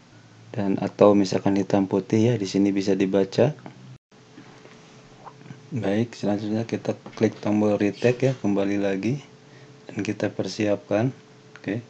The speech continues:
kita saatnya memoto. Baik, jika posisinya sudah benar dan gambarnya sudah jelas, maka tinggal klik take a photo. Dan selanjutnya kita klik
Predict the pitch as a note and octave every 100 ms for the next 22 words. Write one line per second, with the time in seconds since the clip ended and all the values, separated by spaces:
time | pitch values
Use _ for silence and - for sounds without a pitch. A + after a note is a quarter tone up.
0 | - F#2 F#2+ - G2 F#2+ G2 F#2+ F#2+ F#2
1 | - A#2 A#2+ - - - - - - -
2 | - - - - - - - - G2+ G#2
3 | A2 B2 - A2+ G2+ G#2+ G#2 G#2 G#2+ G2+
4 | G2+ G#2 G#2 G2+ G#2+ G2+ G2+ G2+ G#2 B2
5 | C#3 G#2 G2 G2+ G#2 G2 G2 G2+ G2 G2+
6 | B2+ D#3+ - - - - G#2+ A#2 A#2+ -
7 | G#2+ G#2+ - A2 A2 - - - - -
8 | - - A2 - A2+ - G#2+ G2+ - A#2+
9 | E3 F3+ - - _ _ _ _ _ _
10 | _ _ - - - - - - - -
11 | - - - - - G#2+ G#2 G#2 A2 G2+
12 | G2+ G2 F#2+ A2 A2 A2 G2 G2+ - G2+
13 | G#2